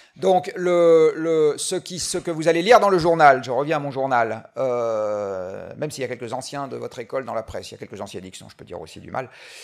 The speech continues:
euh, l'opinion qu'a le journal sur le résultat d'une cop n'engage que le journal. Ça n'engage que le journal.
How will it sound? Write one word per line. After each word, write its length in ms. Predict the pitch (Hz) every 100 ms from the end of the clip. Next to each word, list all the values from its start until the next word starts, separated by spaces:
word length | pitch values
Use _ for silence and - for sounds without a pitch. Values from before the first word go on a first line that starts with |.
| - - - -
euh, 1040 | 170 160 156 151 147 143 139 135 131 131 -
l'opinion 680 | 160 214 214 202 208 190
qu'a 120 | 170
le 120 | 156 151
journal 400 | 165 170 165 151
sur 160 | -
le 80 | 135
résultat 380 | 139 151 160 151
d'une 180 | 131 139
cop 320 | 180 190 - 131
n'engage 560 | 131 139 196 220 - _ -
que 80 |
le 100 | 285
journal. 400 | 214 202 117 85 - _ _ _ _ _ _ _ _ _ _ _ _ _ _ _ _ _ _ _ _ _
Ça 160 | -
n'engage 500 | 101 95 160 208 226 - _
que 120 | -
le 360 | 135 185 - - -
journal. 540 | - 196 120 104 -